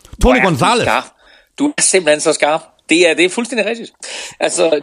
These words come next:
Speaker 1: Jerry Rice, et tusind fem hundrede niogfyrre receptions. Tony Gonzalez, et tusind tre hundrede femogtyve
Speaker 2: Ja, det er også
Speaker 1: receptions.
Speaker 2: vildt.
Speaker 1: Er nummer to. Det er jo lidt vildt at tænke på, ikke?
Speaker 2: Ja.
Speaker 1: <clears throat> Så nummer tre og fire, det er Marvin Harrison med elleve hundrede to, og Chris Carter med elleve hundrede et.
Speaker 2: Åh, Chris
Speaker 1: Og så
Speaker 2: Carter.
Speaker 1: ligger Larry Fi-, og så ligger Larry Fitzgerald, altså med tusind og seksoghalvfems.
Speaker 2: Ja.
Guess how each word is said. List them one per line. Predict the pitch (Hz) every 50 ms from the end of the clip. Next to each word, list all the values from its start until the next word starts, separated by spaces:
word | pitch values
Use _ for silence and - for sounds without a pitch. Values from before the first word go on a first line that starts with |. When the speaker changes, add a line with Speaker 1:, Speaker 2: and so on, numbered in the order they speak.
| - - 180
Speaker 1:
Jerry | 170 165 160 170 190
Rice, | 233 226 - - 196
et | 208 208 -
tusind | - 202 175 170 147 -
fem | 185 180
hundrede | 175 180 170
niogfyrre | 180 190 165 - - 151 165 165
receptions. | 156 - - 165 - - 147 127 - - - - _ -
Tony | - 160 156 147 135
Gonzalez, | 147 139 127 - 160 156 160 180 180 165 - - 180
et | 185 180 -
tusind | - - 170 - - 123 -
tre | - 160 151
hundrede | 147 139 139 - - -
femogtyve | 220 202 165 - - - 139 135
Speaker 2:
Ja, | 131 135
det | 131 - 131
er |
også | 123 - 131
Speaker 1:
receptions. | 135 135 - - 113 90 - -
Speaker 2:
vildt. | 110 104 98
Speaker 1:
Er | 135
nummer | 135 131 127
to. | - - - 165 160 - -
Det | - -
er | 139
jo | 156
lidt | 165 170 156 160
vildt | 196 185 151
at | 127 -
tænke | - 151 156 -
på, | - - 123
ikke? | 123 160 - - 76 - - - - - - - -
Speaker 2:
Ja. | - 202 180 151
Speaker 1:
<clears throat> | - -
Så | -
nummer | 175 170 165
tre | 143 - - 190 165
og | 151
fire, | - - 170 170
det | 160 156
er |
Marvin | 147 147 143 143 139
Harrison | 139 151 156 165 160 - 147 127 123
med | 127 135
elleve | 147 151 165 156 151
hundrede | 143 156 165 170 -
to, | - - 170 165 156
og | - - 110 - -
Chris | 131 -
Carter | - - 139 139 147 147
med | 143 127
elleve | 127 147 151 139 123
hundrede | 139 143 135 135 127
et. | 131 135 139 - -
Speaker 2:
Åh, | - - -
Chris | - - - -
Speaker 1:
Og | - 139 135
så | 147
Speaker 2:
Carter. |
Speaker 1:
ligger | 147 147 156 185 180 180
Larry | 120 127 135 135 131
Fi-, | 131 - - - _ _ _ _ -
og | 127 -
så | -
ligger | 147 143 147 170 170 165 151
Larry | - 117 123 127 127 123
Fitzgerald, | - 135 123 - - - 131 131 147 156 156 131
altså | - - - 117
med | 117 113
tusind | - - - 160 - - 107
og | 107
seksoghalvfems. | - - 143 - - 113 98 - - 123 95 90 - - - -
Speaker 2:
Ja. | _ - - - - _